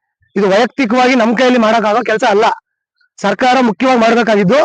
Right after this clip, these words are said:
ಸರಿಸುಮಾರು ಹದಿನೈದು ವರ್ಷ ಆಯ್ತು ಈ ಒಂದು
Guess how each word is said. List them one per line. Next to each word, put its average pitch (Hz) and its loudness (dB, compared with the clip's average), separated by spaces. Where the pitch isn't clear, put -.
ಸರಿಸುಮಾರು 254 0
ಹದಿನೈದು 247 2
ವರ್ಷ 233 -2
ಆಯ್ತು 220 -2
ಈ 220 0
ಒಂದು 196 0